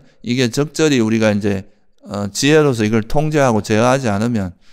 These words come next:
정말 괴물이 되어버릴 수도 있는 그런 게 있다. 근데 그 반면에 또 이게 이제 첫 번째 불선한 마음이 가지고 있는 소위 말해 해로움의 모습입니다. 계속 이거는 이제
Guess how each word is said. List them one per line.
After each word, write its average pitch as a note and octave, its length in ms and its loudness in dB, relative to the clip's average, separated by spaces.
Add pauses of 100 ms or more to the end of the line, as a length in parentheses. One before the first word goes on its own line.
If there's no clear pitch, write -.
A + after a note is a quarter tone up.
(380)
정말 C#3 400 -2
괴물이 C3 480 2
되어버릴 G2 460 2
수도 - 240 -6
있는 A#2 320 -2
그런 A2+ 380 -4 (120)
게 - 100 -10
있다. - 640 -8 (1300)
근데 E3+ 300 4
그 D3+ 200 4
반면에 C3+ 800 2 (440)
또 B2 140 0
이게 D#3 240 0
이제 A#2+ 240 -2
첫 F3 240 -10
번째 C3 560 -6 (100)
불선한 C#3 400 -6
마음이 G#2 340 -4
가지고 A2 400 -8
있는 A#2 300 -8 (200)
소위 A2+ 240 -6
말해 G2 200 -6
해로움의 F3+ 540 -2
모습입니다. - 720 -14 (600)
계속 C#3+ 460 -2
이거는 G#2+ 340 -6
이제 F#2+ 260 -12